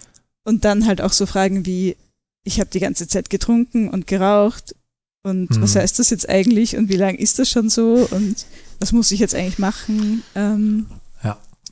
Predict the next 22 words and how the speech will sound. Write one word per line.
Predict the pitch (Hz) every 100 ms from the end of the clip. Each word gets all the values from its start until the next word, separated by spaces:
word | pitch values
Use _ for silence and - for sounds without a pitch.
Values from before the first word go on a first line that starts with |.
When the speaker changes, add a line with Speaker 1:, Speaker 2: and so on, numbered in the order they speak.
| - - - -
Speaker 1:
also | 185
so, | 196 - 196 196 -
so | - 190 175
praktische | - 190 - 180 180
Fragen, | - 175 180 185
die | 160
dann | 175 165
irgendwie | 180 165
so | 180
nachschießen. | 165 - - - 175 - 196 208 - _ _ - _ _ - -
Und | 220 262
schon | 208 240
halt | 196 185
auch | -
die | 190
Frage, | 175 180 180
so | - 160 -
ist | -
Abtreibung | - - 185 180 165
eine | 165 170
Option | 175 - 180 165 170 -
und | - 180 - -